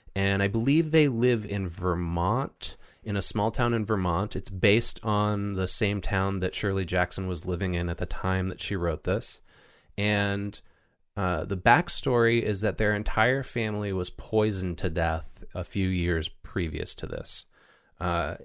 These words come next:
and they were the only survivors, as well as their uncle Julian. And Julian was poisoned,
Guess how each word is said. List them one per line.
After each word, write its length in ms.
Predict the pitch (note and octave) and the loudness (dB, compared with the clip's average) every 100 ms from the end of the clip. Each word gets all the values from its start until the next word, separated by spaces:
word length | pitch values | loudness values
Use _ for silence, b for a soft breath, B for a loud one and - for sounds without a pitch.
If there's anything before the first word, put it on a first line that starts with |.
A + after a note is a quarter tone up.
| - | -4
and 360 | G2 F#2+ F2+ | -2 -2 -4
they 320 | F2+ F#2 G2+ | -6 0 2
were 160 | G#2+ G#2+ | 2 0
the 180 | G2 F#2+ | 0 0
only 220 | F#2+ G2+ | 0 -2
survivors, 720 | - G#2 F2+ F2+ F2 F2 E2+ | 0 0 4 2 2 -2 -2
as 180 | G2 F2+ | -6 -4
well 160 | F#2 G2 | 0 0
as 140 | E2+ | 0
their 180 | F#2+ E2+ | -2 -2
uncle 220 | F#2 G2 | -4 -6
Julian. 760 | F#2 - E3 E3 G#2 F#2+ F#2 F#2 - - - _ | -8 2 4 6 4 2 -2 -6 -16 -20 -20 _
And 300 | G2+ G2 F#2 | -6 -6 -6
Julian 720 | - C#3 E3+ E3 D#3 C#3+ B2 | 0 6 8 8 4 2 0
was 420 | G#2 G#2+ G#2+ G2+ - | 0 0 0 0 -4
poisoned, 840 | - G#2+ G2+ F2+ G2 F#2+ F#2+ | 0 2 4 2 0 0 -2